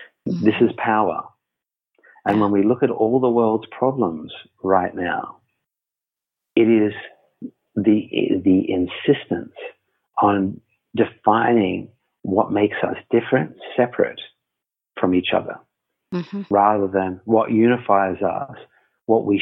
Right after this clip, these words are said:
Speaker 1: share in, that reminds us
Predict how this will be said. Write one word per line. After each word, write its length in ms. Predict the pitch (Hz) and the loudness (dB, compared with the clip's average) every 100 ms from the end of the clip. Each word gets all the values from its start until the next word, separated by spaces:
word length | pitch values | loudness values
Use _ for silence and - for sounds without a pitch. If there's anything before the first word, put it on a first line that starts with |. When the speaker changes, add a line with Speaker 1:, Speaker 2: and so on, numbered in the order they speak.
| - | 2
Speaker 1:
share 320 | 113 113 110 90 | 2 2 0 -4
in, 280 | 73 - - _ _ _ _ _ _ _ - | -6 -14 -20 _ _ _ _ _ _ _ -2
that 560 | 98 101 98 92 - _ _ _ _ _ _ _ | 0 2 2 0 -6 _ _ _ _ _ _ _
reminds 720 | 123 110 110 104 101 110 110 | -2 2 2 4 2 2 0
us 180 | 101 | -2